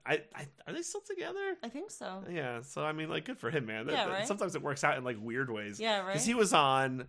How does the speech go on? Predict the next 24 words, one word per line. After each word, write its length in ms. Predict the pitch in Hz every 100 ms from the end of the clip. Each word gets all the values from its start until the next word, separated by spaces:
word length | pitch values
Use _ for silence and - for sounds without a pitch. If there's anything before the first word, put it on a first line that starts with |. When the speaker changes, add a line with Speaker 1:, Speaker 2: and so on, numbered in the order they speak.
| - - - - - - - _ _ _
Speaker 1:
Rachel's 600 | - 76 113 185 190 392 370
season? 500 | 440 440 466 440 392 - _ _ _ _ _ _ -
Speaker 2:
Yes. 500 | 196 180 165 - - -
Speaker 1:
Okay. 340 | 123 113 92 101 _ -
Speaker 2:
But, 120 | 220
Speaker 1:
Yeah. 60 | 202
Speaker 2:
like, 340 | 190 180 _ _
yeah. 280 | 185 180 151 - _ -
Like, 80 | 135
Speaker 1:
Yeah, 60 | 143
yeah, 60 | 123
Speaker 2:
Rachel's 140 | 113 110 104 -
Speaker 1:
yeah. 60 | 165
Speaker 2:
season. 200 | 165 -
Speaker 1:
So 120 | 185
Speaker 2:
Like, 280 | 247 254 117 - _ _ _ _ _ _ _ _
like, 260 | 208 208 202
Ra-, 360 | 185 196 233 -
like, 200 | 226 208
first 340 | 208 247 240
Rachel 360 | 226 202 196 180
season. 640 | 175 175 165 - 147 135 -
Speaker 1:
Rachel 260 | 190 185
Lindsay. 460 | 135 120 101 - -